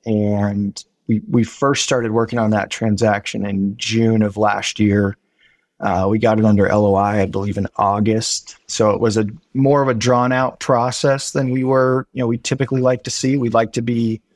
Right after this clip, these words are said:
you know, ninety days or less. This one well exceeded that. Um, this was an interesting deal for us for a couple reasons. One,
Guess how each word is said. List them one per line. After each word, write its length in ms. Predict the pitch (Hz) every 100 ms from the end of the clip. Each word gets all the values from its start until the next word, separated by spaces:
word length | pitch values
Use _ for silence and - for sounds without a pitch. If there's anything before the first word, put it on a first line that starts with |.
| _ _ _ _ _
you 100 | 110
know, 40 |
ninety 380 | 107 117 113 110
days 320 | 107 110 110
or 80 | 107
less. 360 | 98 101 107 -
This 200 | 107 -
one 300 | 104 98 98 _ _
well 500 | 104 101 110 110 113 -
exceeded 540 | 110 - 113 113 110
that. 340 | 113 113 135 _ _ _ 110
Um, 600 | 104 107 107 - - - _ _ _ - _ _ _ _
this 640 | 127 123 120 135 147 -
was 240 | 156 147 131
an 180 | 127 -
interesting 480 | 131 127 139 - 131
deal 220 | 123 127
for 200 | 123 127
us 100 | 117
for 180 | - 113
a 60 | 98
couple 280 | 127 120
reasons. 380 | 123 123 127 110
One, 500 | 107 120 120 113 110